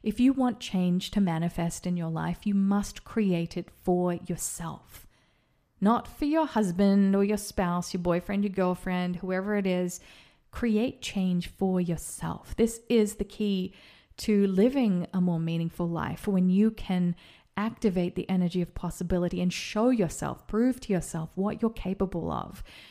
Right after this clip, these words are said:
because you are so much more capable than you believe you are.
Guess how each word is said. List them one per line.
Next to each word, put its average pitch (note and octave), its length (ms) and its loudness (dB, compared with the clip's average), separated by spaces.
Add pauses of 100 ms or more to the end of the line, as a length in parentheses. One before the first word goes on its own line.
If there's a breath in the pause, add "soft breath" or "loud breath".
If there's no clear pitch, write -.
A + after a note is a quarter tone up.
(180 loud breath)
because G#3+ 400 2
you A3 160 2
are A3+ 80 2
so A#3 560 0
much A3 480 0
more F#3+ 260 2
capable F#3 640 -2
than F3 140 2
you E3 80 0
believe F3+ 480 2
you E3+ 220 -2
are. - 300 -12